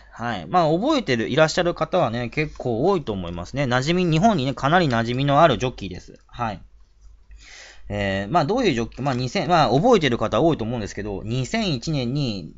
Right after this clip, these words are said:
レディーパステルで、えー、オークスですね、を優勝したジョッキーです。はい。まあ、久々の来日になるのでね、僕もね、なんかちょっと嬉しいんですよね。はい。二年ぶりですからね、結構来てない。まあ、まあ、ちょっと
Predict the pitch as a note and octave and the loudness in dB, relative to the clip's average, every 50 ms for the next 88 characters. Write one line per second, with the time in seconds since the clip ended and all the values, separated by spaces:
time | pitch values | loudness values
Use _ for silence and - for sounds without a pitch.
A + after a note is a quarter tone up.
0 | - D2 G#2+ B2 B2+ C3+ C#3+ F3 F#3 F#3 F3 - - F3+ F#3+ F#3 - - C#3+ A#2 | -18 -10 -4 -4 -4 -4 -4 -6 -6 -6 -6 -6 -4 -4 -4 -4 -4 -6 -4 -2
1 | A2 A2 C#3+ D#3 E3 E3 D#3 A#2+ - - - - - E2+ D2+ - - - A#3 A#3 | -2 0 2 2 4 4 4 2 0 -6 -14 -14 -12 -12 -12 -6 2 6 6 6
2 | - - - - G#2+ F2+ - - F#2+ - - G#2+ - - C#3 - C3 - - - | 6 4 -8 -8 -8 -10 -10 -12 -14 -12 -12 -12 -8 -4 -4 -4 -4 -6 -16 -20
3 | - - - - D#3+ E3 C3+ A#2+ B2+ B2+ A#2+ - A#2+ A#2+ A#2+ - - A#2 A#2 A#2 | -20 -12 -4 0 2 2 2 2 0 0 0 0 -2 -2 -2 -2 0 2 4 6
4 | A#2 A#2 A2+ A2 A2 A2 F#2+ C2 - B2+ C#3 - - - - - - - - - | 6 6 6 6 4 4 2 0 -2 -4 -4 -4 -4 -12 -12 -12 -12 -14 -14 -16
5 | - - - G#2+ G#2 F#2+ - - _ - - - - - - - - - - - | -18 -12 -8 -8 -8 -8 -10 -12 _ -20 -20 -20 -20 -20 -20 -20 -20 -20 -20 -20
6 | - - - F3 E3+ E3+ E3+ D#3+ D3+ - F#3+ F#3+ G#3 A3 A3+ A3 A3 G#3+ G#3 G#3 | -18 -4 0 2 2 4 2 2 0 2 0 2 2 2 0 2 2 4 4 4
7 | G#3+ G#3 G#3 G3+ - G#3 G3+ G3+ G3+ G3 F3+ C#3 B2+ A2+ G#2+ A2+ A#2 C3 C3+ C#3 | 4 2 -2 -4 -4 -2 2 2 2 4 2 0 0 -2 -4 -4 -4 -2 -2 -2
8 | C#3 B2 F#2 - - F#2 A2+ D3 D#3+ F3 F#3+ G3+ G3+ G3 F#3+ F#3+ F3 E3+ C#3+ A#2+ | -2 -4 -6 -10 -14 -12 -8 -6 -4 -4 -2 0 2 2 2 4 2 2 2 0
9 | - D#3 D3+ - A#2 G#2+ B2 C#3+ - - E3 C#3 G#2 F#2 E2+ D#2+ F2+ F#2 G2 A#2+ | -2 -2 -6 -4 -2 0 0 2 2 2 0 0 0 -2 -4 -4 -6 -6 -4 -2
10 | E3+ G#3 G3 E3+ C#3+ B2 B2 A#2 G#2 F#2 E2+ E2+ - G2 G#2 G2+ A2 D#3+ G#3 B3+ | 0 0 0 -2 -2 -2 0 0 0 -2 -4 -8 -10 -10 -8 -4 -2 -2 -2 -2
11 | B3+ B3+ C4+ C4 B3+ C4+ C4+ B3+ - B2+ A2+ G2+ F#2+ G#2+ A2+ G#2+ F#2+ - - - | -4 -4 -6 -4 -4 -4 -4 -4 -2 -2 -2 -2 -2 -4 -6 -6 -6 -6 -6 -6
12 | - A2 G#2+ - - D3 C#3 C#3 C#3 C3+ C3 B2+ G#2 E2+ - D#3 C#3+ C#3+ - A#3 | -6 -8 -10 -8 -8 -6 -4 -2 -2 -2 -2 -4 -4 -2 0 -2 -2 0 -2 -8
13 | A#3 | -8